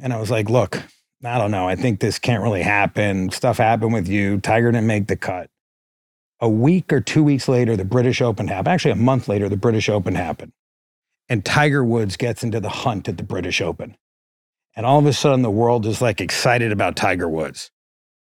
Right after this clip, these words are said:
And I go, "Phil, our idea is huge. Who cares if we don't have that twelve million dollars? Tiger doesn't know we don't have the twelve million dollars in the bank. We still have his contract.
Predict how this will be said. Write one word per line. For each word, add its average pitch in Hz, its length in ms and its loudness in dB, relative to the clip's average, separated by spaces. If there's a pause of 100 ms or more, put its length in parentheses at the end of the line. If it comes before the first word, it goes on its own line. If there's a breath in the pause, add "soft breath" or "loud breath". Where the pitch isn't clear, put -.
(320)
And 127 120 -4
I 113 120 -2
go, 107 180 -2
"Phil, 95 480 -2 (920)
our 143 120 -2
idea 123 360 0
is 98 180 -4
huge. 95 460 -2 (180)
Who 175 100 -2
cares 156 320 2
if 120 60 2
we 101 80 2
don't 101 160 2
have 95 100 0
that 95 180 0
twelve 110 220 2
million 95 260 0
dollars? 98 380 0
Tiger 175 360 2
doesn't 92 280 0
know 92 140 0
we 92 80 0
don't 90 100 -2
have 87 120 -4
the 85 60 -4
twelve 87 280 -2
million 87 300 -2
dollars 85 460 -2 (280)
in 113 100 -2
the 95 80 -4
bank. 98 360 0
We 123 60 0
still 170 240 0
have 147 140 4
his 104 120 0
contract. 104 680 -4